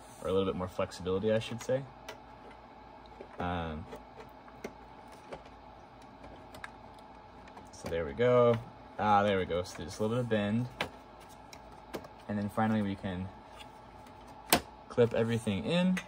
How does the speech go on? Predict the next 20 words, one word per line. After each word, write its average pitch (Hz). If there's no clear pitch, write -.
Beautiful. 131
So 113
you 110
hear 113
that 110
nice, 101
uh, 90
snap. 120
Um, 98
and 104
now 117
we 110
can, 98
you 147
know 156
what, -
we're 165
gonna 190
leave 139
it, 113